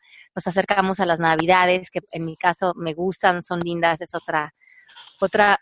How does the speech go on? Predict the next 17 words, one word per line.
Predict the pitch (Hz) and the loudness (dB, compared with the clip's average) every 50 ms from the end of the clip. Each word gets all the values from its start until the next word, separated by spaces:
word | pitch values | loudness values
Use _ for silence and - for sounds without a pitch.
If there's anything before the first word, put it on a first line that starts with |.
| _ - | _ -2
bienvenida | 202 190 202 196 190 190 196 196 202 214 220 214 220 214 | 4 6 6 6 6 6 6 6 6 6 6 6 6 6
también | - 185 185 190 185 185 | 4 2 2 2 4 4
a | 180 175 | 4 4
un | 175 180 | 4 4
nuevo | 180 175 175 170 175 | 4 4 6 6 6
año. | 175 196 220 233 240 247 | 6 6 6 6 6 6
Entonces, | 240 - - 220 240 - | 6 4 2 0 2 4
se, | - 208 190 | 4 4 4
se | - 233 | 4 4
acerca | 208 - - 269 254 - 294 | 4 6 6 4 6 6 6
ya | 269 254 | 6 6
esta | 240 - 240 233 | 6 6 4 4
recta | 220 220 220 214 - - 226 | 4 4 0 0 2 0 0
final | - 208 202 180 170 170 175 185 190 233 - _ _ - | 0 0 -2 2 4 4 4 2 2 -2 -8 _ _ -8
de | 180 170 185 | -2 2 2
este | 180 170 - - 185 | 2 2 2 2 4
año. | 175 170 165 160 170 196 240 | 4 4 4 4 4 2 2